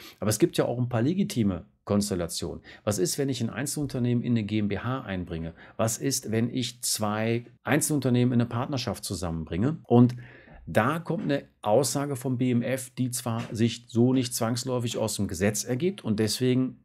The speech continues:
nicht richtig ist, weil sie hier steht, aber damit ist zumindest mal die Position der Finanzverwaltung deutlich. Wenn es eine zivilrechtliche Gesamtrechtsnachfolge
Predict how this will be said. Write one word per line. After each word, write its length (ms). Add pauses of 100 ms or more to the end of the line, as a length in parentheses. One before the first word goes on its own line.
nicht 200
richtig 320
ist, 160
weil 160
sie 100
hier 140
steht, 360
aber 180
damit 240
ist 160
zumindest 420
mal 240 (380)
die 60
Position 500
der 80
Finanzverwaltung 720
deutlich. 480 (520)
Wenn 140
es 280 (220)
eine 180
zivilrechtliche 800
Gesamtrechtsnachfolge 1700